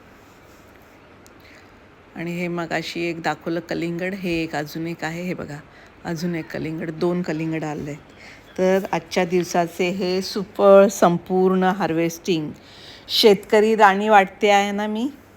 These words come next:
<laughs> तुम्ही बघितलं ना, माझ्या या, आमच्या सर्वांच्या, माझ्या नाही, सर्वांच्या मेहनतीचा हा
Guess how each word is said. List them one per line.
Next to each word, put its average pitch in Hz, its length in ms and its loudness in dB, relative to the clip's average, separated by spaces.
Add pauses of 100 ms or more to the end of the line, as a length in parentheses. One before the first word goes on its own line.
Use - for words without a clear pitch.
(400)
<laughs> - 760 -16
तुम्ही 214 160 -4
बघितलं 208 560 0
ना, 202 180 0
माझ्या 185 480 2
या, 185 360 2
आमच्या 180 460 2
सर्वांच्या, 170 640 0
माझ्या 185 420 -2
नाही, 185 160 -4
सर्वांच्या 180 560 2
मेहनतीचा 180 680 -2
हा 208 220 0